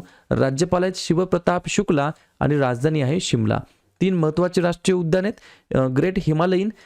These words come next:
पिन व्हॅली आणि सिंबल बारा आणि तीन महत्त्वाचे धरण आहेत, पांडोह, चमेरा आणि नाथपा जाकरी. दोन एक्स्ट्रा पॉइंट लिहून घ्या. शंभर टक्के घरांमध्ये एलपीजी कनेक्शन देणारे पहिले राज्य हिमाचल प्रदेश ठरलं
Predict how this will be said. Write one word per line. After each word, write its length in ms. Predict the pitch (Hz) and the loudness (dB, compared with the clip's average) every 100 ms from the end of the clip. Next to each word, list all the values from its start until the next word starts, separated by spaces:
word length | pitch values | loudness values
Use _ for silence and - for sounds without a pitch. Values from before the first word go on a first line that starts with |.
| _ - | _ -4
पिन 140 | 160 | 0
व्हॅली 420 | 196 185 170 175 202 - - | 2 2 2 0 -2 -10 -4
आणि 120 | - 147 | -2 0
सिंबल 400 | - 160 190 202 | 0 2 2 2
बारा 300 | 160 147 156 - _ - | 0 0 -4 -10 _ -2
आणि 120 | 139 - | 0 0
तीन 120 | 180 | 2
महत्त्वाचे 400 | 165 147 147 143 | 2 0 0 0
धरण 300 | 120 139 175 | 0 0 0
आहेत, 140 | 180 196 _ - | -2 -4 _ -2
पांडोह, 460 | 131 151 185 175 208 - _ - | 0 2 2 0 -2 -6 _ -2
चमेरा 460 | 139 160 175 185 202 - | 0 2 0 -2 -4 -4
आणि 140 | 151 | -2
नाथपा 500 | 160 135 123 143 170 | 0 0 0 0 0
जाकरी. 460 | 165 117 - 110 107 - _ - | 0 -2 -2 -2 -2 -8 _ -2
दोन 140 | 160 - | 0 0
एक्स्ट्रा 240 | - 185 | 0 0
पॉइंट 280 | 180 190 180 | 0 0 0
लिहून 140 | 190 | 0
घ्या. 140 | 185 214 - - - | 0 -2 -6 -20 -4
शंभर 300 | - 170 202 | 0 2 0
टक्के 280 | 202 202 220 | -2 -2 0
घरांमध्ये 560 | 151 170 180 180 196 - | 2 0 0 0 0 0
एलपीजी 360 | 143 170 165 | 0 0 0
कनेक्शन 400 | 180 165 170 185 | 0 -2 0 0
देणारे 280 | 175 175 180 | 0 0 0
पहिले 320 | 185 143 151 | 0 0 2
राज्य 280 | 170 165 156 165 | 0 0 -2 0
हिमाचल 320 | 147 156 175 | 0 0 0
प्रदेश 260 | 175 180 180 | 0 -2 0
ठरलं 240 | 180 175 | 0 0